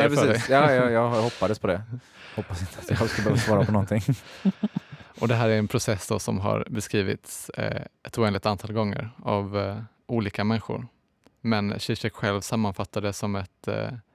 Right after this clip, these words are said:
Speaker 2: ideologiskt mästerverk från makthavarnas sida. Som, han pratade också om detta i Malmö just.
Speaker 1: Mm.
Speaker 2: Som efter sextioåtta-vänstern då, med studentuppror och liknande och allt vad det innebär och den rörelsen.
Speaker 1: Mm.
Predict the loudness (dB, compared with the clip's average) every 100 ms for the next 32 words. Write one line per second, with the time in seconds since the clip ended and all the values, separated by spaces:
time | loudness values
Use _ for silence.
0 | _ _ _ _ -2 0 2 2 0 -4
1 | -10 -4 -2 -2 -2 -2 -2 -4 -4 -4
2 | -8 -12 _ _ -2 -2 0 0 0 0
3 | 0 0 -2 -2 -4 -4 -6 -12 _ _
4 | _ _ -4 0 0 0 0 0 0 0
5 | 0 0 0 2 2 2 0 -4 -18 -20
6 | _ -6 -6 -8 -16 -20 _ -8 -4 -2
7 | -4 -2 -4 -2 -4 -2 -2 0 -2 -2
8 | 0 0 0 -2 -6 -4 0 0 -4 -10
9 | _ _ -4 0 0 -2 -6 0 2 4
10 | 2 0 -4 -4 -2 0 -2 -4 -10 -16
11 | -20 -20 -8 -4 -4 -4 -2 -2 -2 -4
12 | -8 -8 -2 0 2 0 0 -2 -2 -2
13 | -2 -6 -8 -10 -16 -10 -8